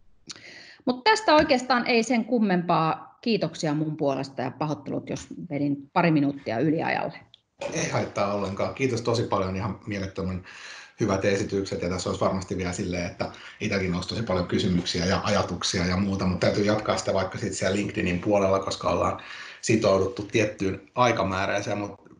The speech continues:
Speaker 2: tolleen, jos nostaa tuolta muutamia juttuja, niin mun mielestä ihan älyttömän hyvin niin taklattu noita itseohjautuvuuden tavallaan niitä myyttejä. Et, et jotenkin itsestä tuntuu kans siltä, että, et paljon, paljon puhutaan itseohjautuvuudesta silleen just, että oletetaan esimerkiksi, että se on vaan sitä, että,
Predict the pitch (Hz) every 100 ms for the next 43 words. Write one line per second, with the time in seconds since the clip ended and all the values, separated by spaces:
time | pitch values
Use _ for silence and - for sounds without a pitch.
0 | - 117 107 101 101 104 123 107 104 95
1 | 98 95 120 101 92 92 92 - 87 87
2 | 92 95 95 104 101 98 98 - 90 90
3 | 87 87 90 - 95 87 85 - 87 85
4 | 85 - 101 - 95 95 87 85 85 90
5 | 90 87 90 85 90 92 90 95 98 95
6 | - 98 - - - - - 85 - 87
7 | 95 87 98 98 - 90 82 98 95 95
8 | 90 92 87 90 87 87 85 - - 101
9 | 95 90 - 107 104 101 101 92 95 98
10 | 95 85 90 87 87 87 85 92 104 90
11 | 87 90 98 - - 95 87 90 - 87
12 | 87 95 90 85 - - 92 - 87 85
13 | 92 90 - 87 90 90 - -